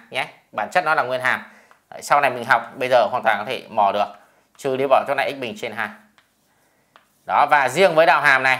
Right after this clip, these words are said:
à, riêng với hàm gốc f thì các em phải cộng thêm một cái hằng số m nào đó nhé. Nhớ, phải cộng thêm này. Cho nếu mỗi k nhân cái cụm này là không đủ đâu. Rồi, và đây các em sẽ dùng, à, cái giả thiết đề bài người ta cho. Đó, có hai cái sự kiện. Đúng không?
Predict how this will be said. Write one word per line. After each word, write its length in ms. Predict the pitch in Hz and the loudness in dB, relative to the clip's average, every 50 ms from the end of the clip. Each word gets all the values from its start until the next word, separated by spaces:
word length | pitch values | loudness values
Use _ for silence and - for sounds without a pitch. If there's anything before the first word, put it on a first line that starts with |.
| - - - | -4 -10 -12
à, 120 | - 113 | -10 -8
riêng 160 | 113 135 143 143 | -6 -4 -4 -2
với 100 | 160 160 | -2 -2
hàm 160 | 151 127 120 | -2 0 2
gốc 140 | 135 160 - | 2 2 4
f 140 | 151 165 185 180 | 4 2 2 0
thì 60 | 135 - | -4 -6
các 80 | 143 131 | -6 -6
em 60 | 120 | -6
phải 100 | 117 - - | -6 -6 -6
cộng 160 | 151 - - 139 | -6 -6 -6 -6
thêm 160 | 151 135 120 | -6 -6 -4
một 60 | 110 | -6
cái 100 | 104 123 - | -6 -4 -4
hằng 240 | 143 117 107 104 - | -6 -6 -8 -12 -14
số 260 | - - 104 101 - - 127 127 | -12 -12 -12 -12 -10 -10 -10 -8
m 60 | 131 135 | -4 -4
nào 320 | 123 113 107 104 101 98 | -2 -2 -2 -4 -6 -6
đó 340 | 98 95 95 98 - - - _ | -4 -4 -4 -4 -6 -12 -20 _
nhé. 180 | 135 139 156 180 180 - _ _ | -6 -6 -6 -6 -8 -14 _ _
Nhớ, 240 | 117 113 120 143 160 - - - | 0 2 2 2 0 -4 -10 -20
phải 100 | - 98 - | -20 -20 -8
cộng 200 | - - - - - | -8 -8 -8 -8 -12
thêm 120 | 113 110 | -14 -12
này. 120 | 113 107 - - _ _ _ _ _ _ | -12 -12 -14 -16 _ _ _ _ _ _
Cho 120 | - 143 | -6 -4
nếu 160 | 127 123 131 | -2 -2 0
mỗi 240 | 143 180 220 240 233 | 0 2 0 0 2
k 60 | 226 | 2
nhân 400 | 196 175 165 156 151 147 143 139 | 2 2 2 0 0 -2 -2 -4
cái 100 | 143 143 - | -4 -8 -12
cụm 120 | 160 - | -14 -12
này 120 | 135 123 113 | -12 -10 -10
là 60 | - | -10
không 140 | - 156 151 | -12 -10 -8
đủ 160 | 143 123 95 | -8 -6 -6
đâu. 100 | 113 131 131 - _ _ _ _ _ - - - - _ _ _ _ _ _ _ _ _ - | -6 -8 -8 -10 _ _ _ _ _ -20 -20 -20 -20 _ _ _ _ _ _ _ _ _ 0
Rồi, 320 | 120 151 165 165 160 156 | 4 4 6 6 4 4
và 160 | 139 151 156 | 4 2 4
đây 160 | 160 180 180 170 | 4 4 2 4
các 100 | 185 180 | 4 2
em 160 | 175 170 160 | 2 2 -2
sẽ 200 | - 202 196 175 | -4 -4 -4 -2
dùng, 280 | 147 175 160 147 143 | -2 -4 -4 -2 0
à, 240 | 147 143 139 135 131 - | 2 2 4 2 2 0
cái 100 | 147 147 | -2 0
giả 160 | 180 160 123 - | 2 2 2 2
thiết 100 | 190 226 | 0 0
đề 120 | 196 170 | 0 2
bài 260 | 143 143 139 135 135 131 | 2 2 2 2 0 -2
người 100 | 131 131 | -2 -2
ta 80 | 143 | -4
cho. 240 | 143 - 170 151 147 - - - _ _ _ _ _ | 0 2 2 0 0 -2 -6 -14 _ _ _ _ _
Đó, 160 | - 101 107 123 - | -6 -4 -4 -2 -2
có 60 | 135 | -2
hai 220 | 139 160 165 156 151 | 0 2 2 2 0
cái 80 | 156 | -2
sự 100 | 160 170 165 165 | -6 -10 -6 0
kiện. 200 | 175 165 - - - - _ _ _ _ _ _ _ _ _ _ _ _ - | 0 0 0 0 -4 -14 _ _ _ _ _ _ _ _ _ _ _ _ -6
Đúng 100 | 107 120 | 0 2
không? 260 | 139 165 175 165 | 4 4 4 2